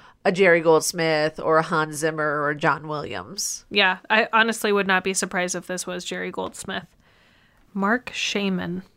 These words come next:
Speaker 2: Okay, so this dude racked them up in the nineties. He did The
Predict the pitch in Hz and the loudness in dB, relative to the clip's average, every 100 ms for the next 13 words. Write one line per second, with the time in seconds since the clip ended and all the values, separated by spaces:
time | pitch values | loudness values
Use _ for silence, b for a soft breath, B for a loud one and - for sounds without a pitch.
0 | - 220 196 170 208 202 - 226 277 - | -2 2 4 4 4 4 2 2 2 4
1 | 269 247 - 180 180 185 202 - 196 190 | 4 4 2 2 4 4 2 -4 2 2
2 | 185 - 170 165 - 180 180 175 165 160 | 2 2 0 0 -2 0 0 2 2 2
3 | 160 170 - - - 208 196 180 175 175 | -2 -2 -6 -10 -2 0 2 2 2 0
4 | 180 b b b 185 | -4 b b b -2